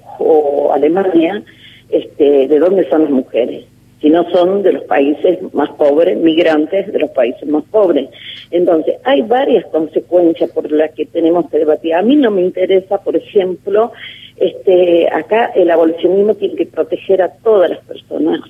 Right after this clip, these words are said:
involucradas dentro del sistema, haya caído en red de trata, haya sido víctima de explotación sexual o las mujeres travestis, trans, que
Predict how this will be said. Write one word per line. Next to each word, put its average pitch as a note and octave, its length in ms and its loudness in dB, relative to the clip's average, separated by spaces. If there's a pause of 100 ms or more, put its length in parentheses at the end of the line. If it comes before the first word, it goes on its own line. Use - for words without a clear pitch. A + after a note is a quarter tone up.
(260)
involucradas E3+ 640 0
dentro F3+ 380 0
del C3+ 140 -2
sistema, C#3+ 460 -4 (120)
haya A#3+ 360 2
caído F3 340 2
en D#3+ 60 -4
red E3+ 200 2
de D3+ 140 4
trata, F#3+ 520 -2 (380)
haya G#3+ 240 2 (100)
sido F#3 220 0
víctima F3 380 -2
de D3+ 60 2
explotación D#3+ 580 -4
sexual F#3+ 560 -2
o G#3 520 2
las - 240 -4
mujeres A3+ 520 2 (1000)
travestis, G3+ 640 0
trans, G3+ 280 2 (220)
que A3+ 240 2